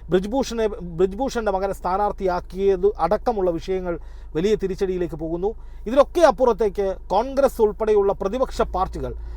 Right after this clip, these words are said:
അവർ മുന്നോട്ട് വെച്ചിട്ടുള്ള നിരവധിയായിട്ടുള്ള അജണ്ടകൾ, അല്ലെങ്കിൽ അവർ, ഏഹ്, ജനങ്ങൾക്ക് കൊടുക്കുന്ന വാഗ്ദാനങ്ങൾ, പ്രത്യേകിച്ച് കോൺഗ്രസ് ജനങ്ങൾക്ക്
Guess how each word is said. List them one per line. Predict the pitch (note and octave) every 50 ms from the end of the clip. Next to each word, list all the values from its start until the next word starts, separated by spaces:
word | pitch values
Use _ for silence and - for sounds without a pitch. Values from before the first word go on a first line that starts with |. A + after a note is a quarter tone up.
| - - G3
അവർ | B3 C#4+ C4+ A#3+
മുന്നോട്ട് | A#3 A3+ A3+ B3 B3 - A3+ A3
വെച്ചിട്ടുള്ള | G3+ - G#3 F3 G3 G3 G3 G3 F#3 F#3 F3+
നിരവധിയായിട്ടുള്ള | G3 A3+ B3 B3+ C4+ - F#3 G3+ G#3 G3 G3 F#3+ F#3 - F#3 F3 F3+ F3+ F3 F3+ - - - - - - - - - - - - - - - - - F3
അജണ്ടകൾ, | F#3+ F#3+ A#3 A3 F#3+ C#3+ C#3 C3+ C#3+
അല്ലെങ്കിൽ | D3 E3 F3 F#3 F3+ F#3
അവർ, | G3+ F#3+ - - - - - - D3
ഏഹ്, | D#3+ E3 D3 F3
ജനങ്ങൾക്ക് | F#3+ G#3 A#3 B3+ A#3 G#3+ A3 F#3
കൊടുക്കുന്ന | G3 F#3 F#3 - - - D#3+ D#3
വാഗ്ദാനങ്ങൾ, | E3+ F3 E3 F3 E3+ D#3+ D3 C#3 C#3 -
പ്രത്യേകിച്ച് | F#3+ F#3 D4+ D#4 C#4+ - - A#3 A3 F#3+ - - - - - -
കോൺഗ്രസ് | F3+ G3+ A3+ A3+ G#3+ A#3 A#3 - - - - C#3+ C#3+
ജനങ്ങൾക്ക് | F3+ F#3+ G3+ G3+ G#3 G3 F#3+